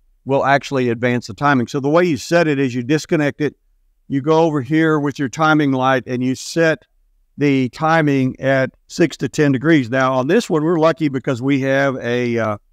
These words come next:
actually still have the specs on here. And if you look, timing on this one is at four degrees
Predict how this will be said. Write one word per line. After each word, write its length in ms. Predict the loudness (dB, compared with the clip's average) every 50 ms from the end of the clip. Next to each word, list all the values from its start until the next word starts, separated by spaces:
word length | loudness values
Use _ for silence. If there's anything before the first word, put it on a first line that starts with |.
| _ _ _ _ _ _ _ 0
actually 320 | 0 0 2 0 -2 -6
still 220 | -4 0 0 0 2
have 220 | 2 0 0 0
the 120 | -2 -4 -6
specs 520 | -8 -12 -10 _ -2 -2 -2 -2 -2 -4
on 160 | -2 -2 0
here. 160 | 0 0 0
And 100 | 0 -2
if 140 | -4 -4 -2
you 120 | -2 0 0
look, 320 | 2 2 2 2 2 0 _ _ _ _ _ _ _ _ _ _ _ -2
timing 540 | 0 2 2 2 2 2 0 0 -2 -4 -6 _ _ _ _ -6
on 220 | -4 -2 -2 0
this 200 | 0 -2 -2 -2
one 140 | -2 -2 0
is 180 | 0 0 0 -2
at 180 | -4 -4 _
four 280 | _ -6 -4 -2 0 0
degrees 640 | 0 -2 -2 -2 -2 0 0 0 0 0 -2 -4 -6